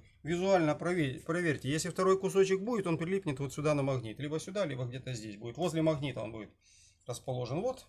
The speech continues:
я снял кулачки. Теперь нам нужно поставить пружину. Так, значит, показываю, как. Пружины есть двух типов.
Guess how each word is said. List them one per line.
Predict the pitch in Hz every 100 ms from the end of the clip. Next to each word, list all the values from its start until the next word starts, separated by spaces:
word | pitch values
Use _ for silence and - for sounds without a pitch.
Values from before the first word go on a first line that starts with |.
| _
я | 147
снял | 139 156 147
кулачки. | 180 202 - 254 247 _ _ _ _ _
Теперь | _ 269 226
нам | 156
нужно | 190 156
поставить | 139 131 156 156 135
пружину. | - 143 127 127 95 - _ _ _ _ _ _ - - - _ _ _ _ _ _
Так, | 175 127 - - -
значит, | 127 156 -
показываю, | 196 190 220 185 165 143
как. | 190 180 - - _ _ - -
Пружины | 160 196 254
есть | 196 196 147
двух | 185 139
типов. | - 120 107